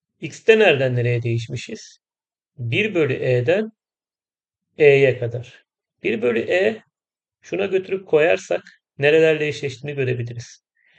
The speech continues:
Ln'e götürüp bir bölü e'yi koyalım. İkisi de bir çıkartıyor. Buna uyanmamız gerekiyor. Şu e'yi götürüp şuraya koyarsak y eşittir mutlak değer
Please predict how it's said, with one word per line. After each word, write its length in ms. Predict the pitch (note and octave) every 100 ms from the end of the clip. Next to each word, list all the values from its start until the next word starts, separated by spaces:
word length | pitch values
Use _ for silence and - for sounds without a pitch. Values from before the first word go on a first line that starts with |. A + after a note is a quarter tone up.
| _ D#3
Ln'e 300 | E3 G3 G3
götürüp 380 | F#3 F#3 F#3
bir 180 | F3 E3
bölü 160 | D#3+ D#3+
e'yi 360 | D3+ C#3 C#3+
koyalım. 420 | C3+ A#2+ A2 A#2 A2+ _ _ _ _ _ _ _ _ _ _ _ _ -
İkisi 320 | - G3+ F#3
de 140 | F3+
bir 160 | D3 D#3+
çıkartıyor. 600 | - - B2+ - D#3+ C#3+
Buna 180 | C3 C#3+
uyanmamız 580 | C3 B2+ B2 A#2+ B2 A#2
gerekiyor. 580 | A#2 A#2+ - B2 - _ _ _ _ _ _ _ _
Şu 160 | - -
e'yi 380 | F#3 F3+ F#3+ F3+
götürüp 320 | E3+ D3+ C#3+
şuraya 360 | - C#3 C3+
koyarsak 680 | C3+ B2+ C#3+ C3 C#3 - _ _ _ _ _ _ _ _ _ _ C3+
y 280 | C#3+ E3 D#3
eşittir 380 | - B2 -
mutlak 640 | A#2+ A#2+ B2+ C#3+ D3+ D3+ -
değer 340 | A#2 G#2+ A2